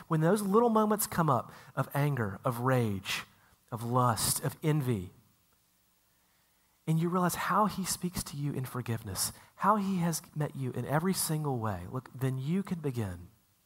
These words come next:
to forgive. And when you begin to forgive, or you begin to walk away, you are winning the battle of the cosmic universe.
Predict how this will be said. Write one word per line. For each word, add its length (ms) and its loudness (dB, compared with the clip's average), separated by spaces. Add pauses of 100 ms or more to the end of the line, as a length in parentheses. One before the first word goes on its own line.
(840)
to 80 -6
forgive. 560 -2
And 100 -2
when 140 -2
you 140 -2
begin 240 0
to 80 0
forgive, 720 -6 (1500)
or 60 -6
you 120 -2
begin 220 -2
to 100 -4
walk 260 -2
away, 380 -6 (1160)
you 240 0
are 100 2
winning 560 2
the 60 2
battle 680 0 (260)
of 100 -10
the 60 -2
cosmic 540 -2
universe. 760 -8